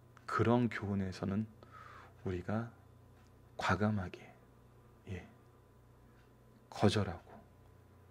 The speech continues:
이것을 우리 자손과 제자들로부터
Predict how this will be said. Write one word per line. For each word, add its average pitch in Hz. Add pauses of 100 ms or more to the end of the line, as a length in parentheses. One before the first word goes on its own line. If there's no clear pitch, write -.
(280)
이것을 98 (600)
우리 104
자손과 95 (560)
제자들로부터 95